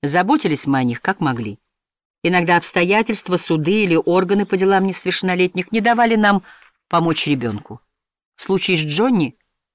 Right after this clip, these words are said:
один из таких. Он допустил ошибку, и получилось так, будто виноваты мы. Его забрали от нас до того, как мы смогли ему помочь. Вы как будто уже знаете о нем, разговаривали с ним?» «Да,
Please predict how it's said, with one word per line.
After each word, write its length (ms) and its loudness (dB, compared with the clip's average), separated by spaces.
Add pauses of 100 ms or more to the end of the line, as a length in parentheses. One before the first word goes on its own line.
один 300 2
из 120 -6
таких. 460 -8 (420)
Он 160 0
допустил 540 0
ошибку, 640 -2 (520)
и 80 -2
получилось 520 0
так, 180 0
будто 380 0
виноваты 600 0
мы. 280 0 (640)
Его 220 0
забрали 420 0
от 180 -6
нас 380 -6 (220)
до 200 0
того, 300 0
как 200 -4
мы 100 -2
смогли 340 -4
ему 160 0
помочь. 540 -4 (480)
Вы 480 0 (100)
как 140 -2
будто 240 -2
уже 160 2
знаете 420 0
о 60 0
нем, 260 0
разговаривали 640 0
с 140 -8
ним?» 260 -2
«Да, 360 -2